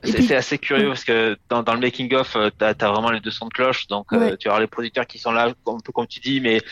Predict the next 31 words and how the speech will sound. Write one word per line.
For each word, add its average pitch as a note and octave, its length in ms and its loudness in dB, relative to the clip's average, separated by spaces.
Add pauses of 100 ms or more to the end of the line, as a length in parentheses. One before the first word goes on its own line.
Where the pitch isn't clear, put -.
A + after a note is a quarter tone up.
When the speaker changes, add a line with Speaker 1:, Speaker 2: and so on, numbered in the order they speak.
(200)
Speaker 2:
c'est, B2+ 180 -4
c'est A#2+ 160 -2
Ripley B2+ 360 -2
qui, A2+ 220 -4
qui - 280 -16
mène B2+ 180 0
son A2+ 220 -6
dernier A#2+ 380 0
combat A#2+ 420 0
contre A2+ 320 -4
l'alien A#2+ 500 2
et A2+ 40 2
elle G#2 120 2
le G#2 180 0
garde B2 240 -2
contre - 280 -6
elle B2 140 4
alors G#2 200 2
qu'elle, G#2 260 2
qu'elle G2+ 140 -2
se - 140 -14
sacrifie, B2 720 -4
euh, G2 160 2 (200)
Speaker 1:
Ouais. A3 160 0
Speaker 2:
et A#2+ 40 0
voilà, G#2+ 180 4
son, - 140 -10
son, G#2+ 160 -8
son, G#2+ 220 -8 (380)
sa F2 60 0 (140)
dernière, C3+ 340 0